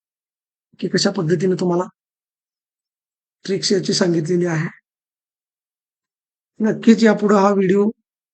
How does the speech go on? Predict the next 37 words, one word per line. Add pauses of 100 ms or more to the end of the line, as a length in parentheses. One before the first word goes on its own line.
(120)
बघितल्यानंतर
याच्यामध्ये
एकही
उत्तर
तुमचं
चुकणार
नाही.
कुठलाही
प्रश्न
कशाही
पद्धतीने
आला
तरी (600)
तुम्ही
हा
सहज
सोडवू
शकताय.
आपण
बघा
पहिल्यांदा
बघितलं
की (340)
सेतुबंध, (220)
याच्यामधला
सेतू
घेतला
आणि
याच्यामध्ये
वानर
सेना
घेतली (460)
आणि
हा (160)
सेतुबंध
लक्षात
ठेवू.